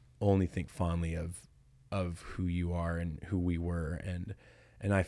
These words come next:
I felt the same way. And so, like, I might be processing that this year, right? I might be, I might look back on twenty-year-old Nick and, and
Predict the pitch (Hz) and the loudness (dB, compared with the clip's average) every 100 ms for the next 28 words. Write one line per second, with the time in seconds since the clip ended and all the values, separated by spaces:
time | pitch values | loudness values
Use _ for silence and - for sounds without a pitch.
0 | - 101 104 95 - 98 92 92 92 90 | 0 0 2 2 2 4 6 4 4 2
1 | 92 92 92 98 - - _ _ - 110 | 0 -2 -2 -4 -10 -20 _ _ 0 4
2 | 101 87 - _ _ _ _ _ _ _ | 4 2 -6 _ _ _ _ _ _ _
3 | _ _ _ _ _ - _ _ 104 131 | _ _ _ _ _ -20 _ _ 4 6
4 | 135 104 98 98 98 - 95 87 85 85 | 6 6 4 4 4 2 2 0 0 0
5 | 90 - 92 - - 55 101 101 101 107 | 0 -4 -4 -4 -6 -8 -6 -2 2 4
6 | 107 107 - 110 117 - - - - - | 4 4 2 2 4 2 -6 -20 -20 -8
7 | 101 101 - 98 95 92 92 90 - 92 | -2 0 0 0 0 0 -2 -2 0 2
8 | 92 90 87 85 87 87 87 92 87 101 | 2 2 0 0 -2 -2 -4 -4 -4 -2
9 | 92 | -2